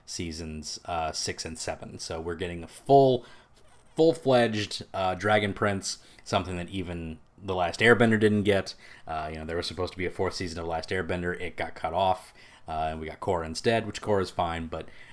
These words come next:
uh, you know, I really would have liked to see a season four, because especially since Aaron Ahas said that there was going to be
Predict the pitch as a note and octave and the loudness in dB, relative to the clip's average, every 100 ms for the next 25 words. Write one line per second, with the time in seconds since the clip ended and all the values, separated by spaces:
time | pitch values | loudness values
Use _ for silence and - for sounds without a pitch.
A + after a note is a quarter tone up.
0 | - E2 D#2+ D#2 D#2+ D2+ D2+ E2 E2+ F2 | -6 -2 -2 -4 -8 -12 -10 -10 -8 -2
1 | F#2+ F2+ E2+ E2 E2+ - - F2 E2 - | 0 2 0 0 -2 -2 -6 -6 -6 -8
2 | E2+ D#2+ - F2+ E2 D#2+ D#2 F2 D#2+ - | -8 -8 -6 -2 0 -2 -6 -8 -6 -2
3 | F#2+ - E2+ E2 D#2 E2+ E2+ E2 E2 D#2+ | -2 -4 -8 -10 -10 -8 -8 -8 -4 -4
4 | D#2+ - E2+ D#2+ D#2+ E2+ D#2+ - E2 D#2+ | -4 -6 -6 -8 -10 -10 -12 -12 -12 -12
5 | E2 D#2+ D#2 | -12 -12 -14